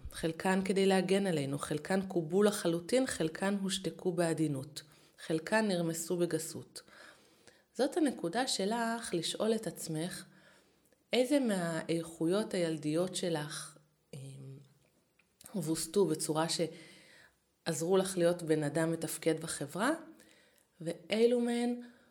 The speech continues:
קובו או בוטלו בצורה שחיבתה חלקים שלך, חלקים של המהות שלך, חלקים שהם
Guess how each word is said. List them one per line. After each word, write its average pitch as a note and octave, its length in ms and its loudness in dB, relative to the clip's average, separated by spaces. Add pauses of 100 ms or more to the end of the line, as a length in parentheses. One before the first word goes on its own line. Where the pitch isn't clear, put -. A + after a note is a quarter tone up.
(460)
קובו F3 540 2
או D#3+ 140 2
בוטלו F#3 600 0
בצורה E3+ 460 -4
שחיבתה E3+ 760 -4
חלקים F#3+ 760 -4 (180)
שלך, - 720 -6
חלקים D#3 520 -4
של G3+ 220 0
המהות D#3 520 -2
שלך, C#3+ 420 -4 (720)
חלקים E3 480 -4
שהם F#3 280 0